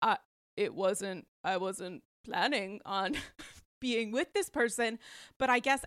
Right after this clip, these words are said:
after we graduated or whatever, he wrote me a letter. And the writing to her, the romance of that, the intelligence of that really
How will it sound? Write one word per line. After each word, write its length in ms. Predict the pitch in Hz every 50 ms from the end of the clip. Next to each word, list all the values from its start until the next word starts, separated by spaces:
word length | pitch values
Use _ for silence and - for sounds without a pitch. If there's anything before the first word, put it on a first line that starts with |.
| -
after 320 | - 226 247 240 - 294 269
we 100 | 247 247
graduated 540 | - 233 226 240 262 277 285 269 254 247 226
or 80 | 226
whatever, 380 | 214 226 220 220 214 214 220 214
he 260 | 214 - - 233 226
wrote 340 | 180 180 220 220 233 233 -
me 180 | 247 247 226
a 100 | 214 185
letter. 680 | 185 180 190 196 214 262 - - - - - - 240 - _ _
And 260 | 240 240 240 247 240 214
the 160 | 196 240 240
writing 680 | 226 214 190 202 220 226 269 311 294 277 233 220 208
to 160 | - - - 185
her, 580 | 190 - - 202 196 208 190 185 185 185 185 - - - - - _ _ -
the 100 | 254 240
romance 580 | 208 233 233 226 220 214 214 226 262 294 - -
of 140 | 247 226 196
that, 220 | - 196 160 - - _
the 140 | - 220 208
intelligence 720 | 190 214 - - - 233 247 294 302 233 233 220 214 -
of 100 | 226 220
that 160 | 226 190 185 - 214
really 580 | 208 214 214 220 226 233 240 226 226 233 220